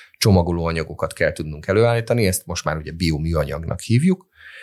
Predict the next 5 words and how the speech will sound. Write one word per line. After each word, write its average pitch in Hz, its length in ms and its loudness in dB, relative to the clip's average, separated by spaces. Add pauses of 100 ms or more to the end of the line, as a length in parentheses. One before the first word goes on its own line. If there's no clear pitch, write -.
(260)
Először 92 580 2
alapanyagot 127 580 0
kezdtünk 110 400 -2
el 92 140 -2
kutatni, 87 600 -4